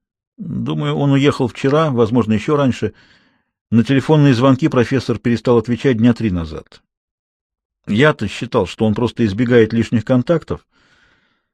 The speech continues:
Но, похоже, дело в другом. Свой дом Гиссинг выставил на продажу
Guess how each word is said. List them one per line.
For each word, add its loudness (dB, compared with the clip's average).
Но, 4
похоже, 4
дело 2
в -4
другом. 2
Свой 2
дом 2
Гиссинг 0
выставил 0
на 4
продажу 2